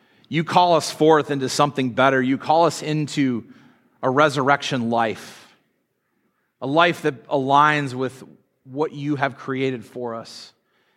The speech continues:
And all we can think about is what we're going to lose.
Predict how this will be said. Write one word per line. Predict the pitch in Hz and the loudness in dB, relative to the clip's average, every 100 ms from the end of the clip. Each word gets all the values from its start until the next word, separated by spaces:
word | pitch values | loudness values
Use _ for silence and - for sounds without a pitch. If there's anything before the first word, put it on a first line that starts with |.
| _ _ _ _ _ | _ _ _ _ _
And | 135 | -2
all | 151 170 175 | 2 4 4
we | 175 | 0
can | 175 160 | -2 -6
think | - 156 151 | -4 -4 -2
about | 127 131 127 | 0 0 0
is | 113 | -6
what | 127 131 | -10 -10
we're | 120 | -10
going | 110 117 | -10 -10
to | 113 | -12
lose. | 110 101 95 - - | -14 -16 -18 -20 -20